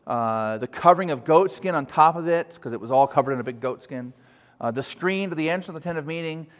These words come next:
uh, the hanging to the court. So all the curtains, all the linens, uh, were the task of, uh, the Gershonites.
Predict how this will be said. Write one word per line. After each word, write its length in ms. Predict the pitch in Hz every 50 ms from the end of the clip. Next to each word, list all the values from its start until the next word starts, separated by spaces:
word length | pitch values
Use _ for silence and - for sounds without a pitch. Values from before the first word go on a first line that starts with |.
| _ _ _ _ -
uh, 160 | 120 123 120
the 100 | 117 127
hanging 320 | 120 - 170 175 190 185
to 80 | 156 156
the 60 | 156
court. 380 | - - - 165 165 165 156 160
So 100 | - 156
all 400 | 131 - - 214 240 262 277 269
the 100 | 240 226
curtains, 480 | - - 214 226 220 - - - - -
all 240 | - 180 202 233 254
the 80 | 233
linens, 680 | 208 190 208 208 165 127 107 101 127 156 160 - - _ _ _ _ _ _ _ -
uh, 280 | - 139 135 131 123 123
were 300 | 135 160 180 196 196 180
the 100 | 170 170
task 560 | 170 - - 175 156 156 151 156 - - - - - _ _ _ _ _ _ _ _ -
of, 560 | - 143 139 139 135 131 135 131 131 - - -
uh, 200 | - - 127 113
the 180 | - - 135 156
Gershonites. 1000 | 123 - 180 208 226 220 - - 139 113 101 92 95 120 165 - - - -